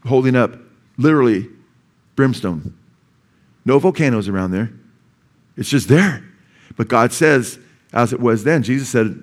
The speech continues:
"It'll be like the days of Lot in the end times again." Amen? Like Sodom and Gomorrah was. Amen? And we're also gonna say, "Hey, this is all prophetic of what's to come, and we need to get right with God." So it's a film that has to do with prophecy, not just fulfilled prophecy,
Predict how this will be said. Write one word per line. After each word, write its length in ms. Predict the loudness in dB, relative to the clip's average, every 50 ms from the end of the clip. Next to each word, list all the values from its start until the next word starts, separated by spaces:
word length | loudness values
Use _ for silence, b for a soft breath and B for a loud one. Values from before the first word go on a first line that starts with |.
| -20 _ -8
"It'll 120 | -6 -4
be 120 | 0 0
like 140 | 0 0 0
the 80 | -2 -2
days 240 | 0 0 0 0 -2
of 80 | -2
Lot 220 | -2 -4 -6 -8 -12 -18 -20 -20 _ _ _ _ _ _ _
in 140 | -6 -4 -2
the 80 | -2 -2
end 120 | -4 -4
times 280 | -6 -6 -6 -4 -4 -6
again." 360 | -6 -6 -6 -6 -8 -10 -14 b b b b b b b b b b b b b b
Amen? 320 | -2 0 0 0 0 0 -2
Like 140 | -4 -6 -4
Sodom 260 | -2 -2 -2 -2 -2
and 20 |
Gomorrah 300 | -2 -2 -2 -2 -2 -2
was. 300 | -2 -4 -4 -6 -8 -8
Amen? 500 | -6 -4 -4 -2 -2 -4 -4 -6 -12 b b b b b b b b
And 120 | 0 2
we're 60 | 2 2
also 160 | 2 0 0
gonna 100 | -4 -2
say, 140 | 0 2 2
"Hey, 80 | 2
this 160 | 2 0 -2
is 100 | -4 -6
all 220 | -4 -2 0 0 0
prophetic 680 | -2 -4 -10 -10 -8 -4 -2 0 0 0 -2 -4 -6
of 120 | -8 -6 -4
what's 180 | -4 -4 -4 -6
to 60 | -12
come, 400 | -8 -4 -2 -2 -2 -2 -4 -6 B B B B
and 100 | -4 -2
we 100 | 0 0
need 140 | 0 0 -2
to 60 | 0
get 120 | 0 0
right 180 | 2 2 2 2
with 140 | 0 0 0
God." 260 | 0 0 2 0 -2
So 140 | -2 -4 -4
it's 100 | -2 -4
a 60 | -6
film 260 | -4 0 0 0 0 0
that 80 | 0
has 140 | -2 -4 -4
to 60 | -4
do 60 | -6
with 140 | -6 -6 -4
prophecy, 560 | -2 0 0 0 -2 -6 -10 -12 -12 -12 -12 -12 b b b b b
not 160 | -2 -2 -2
just 160 | -2 -6 -8
fulfilled 400 | -8 -8 -10 -6 -2 0 0 0
prophecy, 440 | 0 0 -2 -2 -2 -4 -4 -4 -4